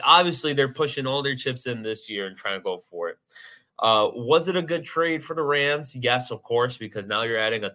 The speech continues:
third talented wide receiver because, as you said, Cooper Kupp is just dominating. He is arguably right now the best wide receiver in the N F L for this season.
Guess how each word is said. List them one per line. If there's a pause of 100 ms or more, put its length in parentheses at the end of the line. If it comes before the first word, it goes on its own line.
third
talented
wide
receiver
because,
as
you
said,
Cooper
Kupp
is
just
dominating.
He
is (420)
arguably
right
now (120)
the
best (160)
wide
receiver
in
the
N
F
L
for
this
season.